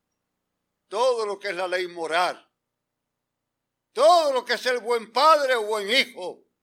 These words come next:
o buena hija, lo puedes resumir como Jesús se los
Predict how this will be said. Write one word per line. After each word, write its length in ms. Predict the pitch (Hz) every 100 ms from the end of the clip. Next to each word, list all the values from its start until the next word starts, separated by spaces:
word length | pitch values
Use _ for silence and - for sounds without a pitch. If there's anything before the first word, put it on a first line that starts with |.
| _ _ _ _ -
o 180 | 165 170
buena 340 | 180 165 156
hija, 580 | 262 269 151 196 127 _ _ _ _ _ _ _ _ _ _ _ _ _ _ _ _
lo 280 | 156 151 _
puedes 420 | 208 302 240 175
resumir 720 | 160 165 - 165 190 180 - _ _ _ _ _ _ _ _ _ _ _ _ _ _ _ _ _ _ _ _ _ _ _ _
como 260 | 151 147 139
Jesús 400 | 139 - 190 160
se 100 | 156
los 340 | 135 120 _